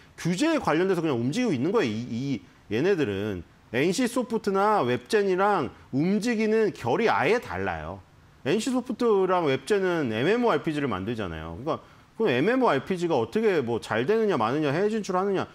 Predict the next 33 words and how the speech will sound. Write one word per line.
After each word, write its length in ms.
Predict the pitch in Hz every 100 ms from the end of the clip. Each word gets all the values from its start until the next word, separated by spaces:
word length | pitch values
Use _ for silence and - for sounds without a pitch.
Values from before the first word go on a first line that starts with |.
| - -
거기에 320 | 117 139 233
따라 160 | 233 196
주가가 280 | - 156 156
움직이는 380 | 110 117 135 120
거고, 420 | 104 170 147 87 - -
엔에이치엔이랑 800 | 120 170 254 262 - 240 220 196 151
이 120 | 147
네오이즈는 880 | 120 160 226 214 175 151 147 143 92 - -
웹보드 480 | 117 160 262 285 269
게임을 340 | 240 226 196
위주로 220 | 127 131 170
하기 160 | 185
때문에 200 | 175 156
당연히 260 | - 233 247
웹보드 420 | 135 139 254 226
게임의 340 | 220 196 175
규제, 540 | - 147 165 190 113 82 - - -
그게 220 | - 208 240
중요하겠죠. 760 | 131 156 156 113 - 90 87
웹보드 360 | 95 175 269 240
게임을 320 | 233 208 190
지금 220 | 147 156
뭐 200 | 135 120 - - -
이런 240 | 123 175 214
것들을 300 | 196 175 160
수출하거나 640 | 262 - 277 247 214 156
이런 380 | 127 147 185 196
하기가 340 | 208 240 269
어렵거든요. 640 | 107 104 196 151 107 87
웹보드 400 | 95 233 269 254
게임은 320 | 226 214 185 123 - - -
사실 300 | 254 247 180
뭐가 300 | 135 190